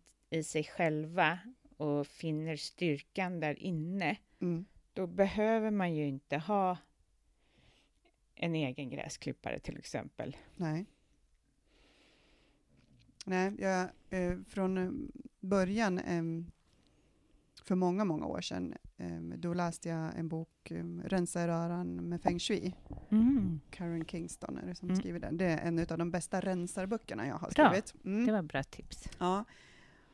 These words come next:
Speaker 2: Och där kallas det för fattigdomstänk. Att jag kommer inte att få det jag behöver när jag behöver det.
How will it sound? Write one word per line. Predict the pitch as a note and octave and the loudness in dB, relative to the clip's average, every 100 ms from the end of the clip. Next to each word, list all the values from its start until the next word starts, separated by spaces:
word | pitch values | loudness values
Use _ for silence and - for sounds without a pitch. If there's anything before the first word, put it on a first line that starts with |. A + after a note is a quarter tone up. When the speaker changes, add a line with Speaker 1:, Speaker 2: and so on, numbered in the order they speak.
| - - - | -20 -20 -2
Speaker 2:
Och | G3 - - | 0 0 2
där | G3 F#3+ | 6 6
kallas | G3 - F3+ F3 - | 6 2 4 4 2
det | F#3 | -4
för | F3 | -4
fattigdomstänk. | F3 G3 - - E3+ F3 F3+ - - - - - - _ _ _ _ _ _ _ | -2 -4 -2 -2 0 0 0 -2 -2 -8 -14 -16 -20 _ _ _ _ _ _ _
Att | - F3 F#3+ | -4 -2 -2
jag | F3+ _ - _ - _ | -2 _ -20 _ -20 _
kommer | - F#3+ F3+ | -2 2 4
inte | F3 E3+ E3 - | 4 2 0 -4
att | E3+ D#3+ - _ - - G#3 - - | -4 -4 -8 _ -16 -14 -16 -12 -2
få | G3 E3+ | 0 2
det | E3+ E3+ | 2 0
jag | E3 | 0
behöver | D#3+ F#3 F#3+ E3 E3 E3+ | -2 -2 -2 0 -2 -2
när | F3+ E3+ | -2 -2
jag | - - | -4 -6
behöver | E3+ F3 - F#3 | -6 -6 -6 -6
det. | - | -8